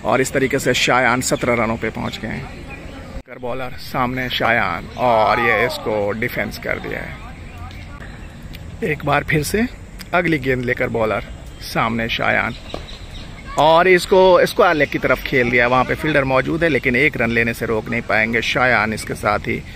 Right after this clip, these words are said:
अठारह रनों पे पहुँच गए हैं, एटीन रन्स पे। और नए ओवर की शुरुआत हो गई है, और सामने शायान, और ये खतरनाक बॉल थी, Wicket taking delivery, बहुत ही उम्दा गेंद, बाल बाल बचे शायान।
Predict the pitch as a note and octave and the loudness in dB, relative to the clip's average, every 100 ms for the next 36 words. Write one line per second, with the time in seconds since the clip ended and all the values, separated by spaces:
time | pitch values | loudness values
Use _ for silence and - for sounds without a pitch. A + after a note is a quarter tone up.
0 | - - - C#3+ - C#3+ A#2+ A#2 A2+ A2 | -14 -14 -4 -4 0 0 0 0 -2 -2
1 | A#2+ A2+ A#2+ A#2 B2 B2 - C#3 D#3+ C3 | -4 -4 -6 -6 -6 -6 -2 0 2 0
2 | A#2+ A#2+ - - - - - - C#3 C#3+ | -2 -6 -8 -10 -12 -14 -14 -14 -12 -4
3 | D3 C3+ D3+ D#3 - D#3+ D3+ D3 D#3 D#3 | -2 -2 -2 0 2 2 2 2 4 6
4 | F#3 F#3+ C#3 B2+ - C#3+ B2 B2+ A#2+ C3+ | 6 6 6 4 2 2 2 2 0 0
5 | B2+ B2+ - - D5+ E5 D5 A#4 - - | 0 0 -4 -4 -4 -4 -4 -8 -10 -8
6 | C5+ C5 C5 B4+ - - - C#4 - - | -8 -8 -8 -10 -14 -14 -10 -10 -10 -14
7 | - - C#4 D4+ D4 C#4 B2+ C3+ C#3+ C#3 | -14 -14 -12 -10 -6 -4 0 2 2 4
8 | C#3 B2+ A2+ - - - - E3+ G3+ E3+ | 6 4 4 0 -2 -6 0 2 2 4
9 | F3 - C#3 C3 C3 C#3+ A#2+ - - - | 2 0 -2 -2 0 -4 -6 -12 -16 -18
10 | - - - - - - - - - F#3 | -18 -16 -16 -16 -16 -14 -14 -14 -2 0
11 | - - F3+ D#3+ D#3 C#3 D3 C3+ C#3 B2+ | 2 2 2 2 2 4 2 2 0 -2
12 | - - - - - E3 C#3+ E3 - D#3+ | -6 -16 -16 -18 -6 -2 2 2 2 -2
13 | - D#3+ D3 B2+ C3 B2+ - - - D#3 | 0 2 2 2 0 0 -6 -10 0 2
14 | C#3+ C3+ B2+ C3 C3+ B2 B2 A2+ A2 | 2 0 0 0 -2 0 0 0 -2